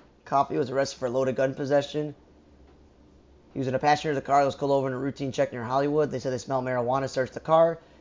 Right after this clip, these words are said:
leading to the arrest that they found a loaded weapon. So that's, again,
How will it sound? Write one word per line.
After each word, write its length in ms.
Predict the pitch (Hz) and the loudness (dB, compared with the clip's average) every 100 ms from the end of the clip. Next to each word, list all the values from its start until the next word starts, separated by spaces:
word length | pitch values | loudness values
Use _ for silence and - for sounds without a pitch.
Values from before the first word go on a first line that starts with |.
| - - | -10 -2
leading 240 | 160 156 | 0 0
to 80 | 156 | 2
the 60 | |
arrest 160 | 147 147 | 2 2
that 60 | 131 | -2
they 100 | 120 | -2
found 220 | 139 131 | -2 -2
a 40 | |
loaded 180 | 131 127 | 0 0
weapon. 420 | 123 123 117 107 - - - _ _ _ _ _ _ _ _ _ - - - - - - - - - - | 0 0 -4 -14 -18 -20 -20 _ _ _ _ _ _ _ _ _ -20 -20 -20 -20 -20 -20 -20 -20 -20 -20
So 160 | - 113 | -6 -2
that's, 200 | 120 - - | -2 -4 -16
again, 380 | 160 113 101 | -10 -10 -10